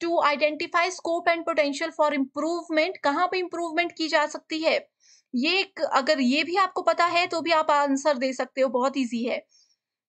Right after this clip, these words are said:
Its intention is to judge learning standards, कि लर्निंग का क्या स्टैंडर्ड है,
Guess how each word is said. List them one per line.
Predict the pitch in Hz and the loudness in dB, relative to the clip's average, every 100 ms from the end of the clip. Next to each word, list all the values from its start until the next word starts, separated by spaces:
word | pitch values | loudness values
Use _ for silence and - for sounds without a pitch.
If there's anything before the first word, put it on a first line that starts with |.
| _ - | _ -2
Its | 381 | -2
intention | - - 330 330 330 311 381 | -2 -4 -2 -2 -2 -2 -4
is | 370 320 | -2 -2
to | 311 359 | -4 -6
judge | 294 294 330 262 277 | -2 0 0 0 2
learning | 294 302 381 | 2 0 -4
standards, | 359 - 302 262 240 226 - - - | -4 0 0 0 -2 -2 -8 -20 -4
कि | |
लर्निंग | 277 302 320 359 349 | 0 2 2 -2 -4
का | |
क्या | 359 330 359 | 0 0 0
स्टैंडर्ड | - 359 359 349 | 0 0 2 0
है, | 320 226 | 0 -2